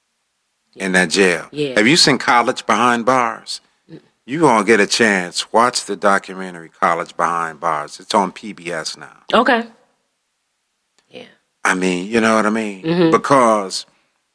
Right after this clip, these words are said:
Speaker 1: we talk about the trauma, right, that they experience.
Speaker 2: Mm-hmm.
Speaker 1: And then we don't even have enough time to talk about the system.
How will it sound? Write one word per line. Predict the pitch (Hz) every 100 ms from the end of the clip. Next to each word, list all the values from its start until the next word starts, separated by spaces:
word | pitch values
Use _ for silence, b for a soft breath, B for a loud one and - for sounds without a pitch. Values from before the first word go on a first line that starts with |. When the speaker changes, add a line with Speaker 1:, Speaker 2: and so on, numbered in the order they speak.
| _ _ _
Speaker 1:
we | 104 113
talk | 131 110 85
about | 98 -
the | 82
trauma, | - - - 107 131 120 90 80 _ -
right, | 101 107
that | - 85
they | 98
experience. | - - 120 120 95 85 82 _
Speaker 2:
Mm-hmm. | 165 170 160 156 _ _ _ _ -
Speaker 1:
And | 95 95
then | 104
we | 101 131
don't | 110 101 -
even | 107 95 98
have | 104 95
enough | 92 87
time | - - 143
to | 95
talk | - -
about | 85 -
the |
system. | - - - 160 - - - -